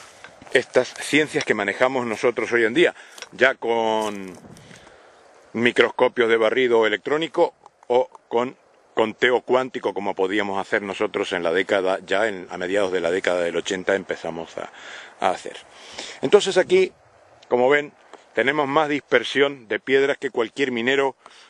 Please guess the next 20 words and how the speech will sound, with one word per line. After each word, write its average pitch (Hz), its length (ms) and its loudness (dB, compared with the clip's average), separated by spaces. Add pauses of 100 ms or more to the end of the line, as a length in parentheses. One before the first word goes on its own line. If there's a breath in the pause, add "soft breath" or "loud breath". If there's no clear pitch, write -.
(180 loud breath)
cualquier 120 500 2
geólogo, 123 640 2 (240)
¿eh? 127 240 -2
puede 117 240 2
venir 110 240 0
aquí 170 340 -2 (540 soft breath)
y 104 220 0
darse 135 300 0
cuenta 139 440 0
que 113 180 -6
esto 127 340 -4
no 117 520 -2
es 127 80 -2
que 123 240 0
quedó 120 340 0
así 120 260 -6
por 120 440 2
un 120 180 -2
factor 123 640 0
natural, 123 500 -4